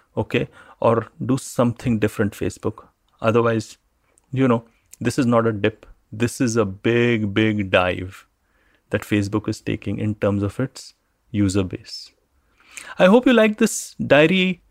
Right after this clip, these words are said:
entry or episode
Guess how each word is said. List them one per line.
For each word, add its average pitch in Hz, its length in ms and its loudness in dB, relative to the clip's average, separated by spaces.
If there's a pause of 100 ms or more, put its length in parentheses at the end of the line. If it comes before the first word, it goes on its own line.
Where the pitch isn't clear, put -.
(640)
entry 180 760 2 (140)
or 120 180 2 (140)
episode 170 720 4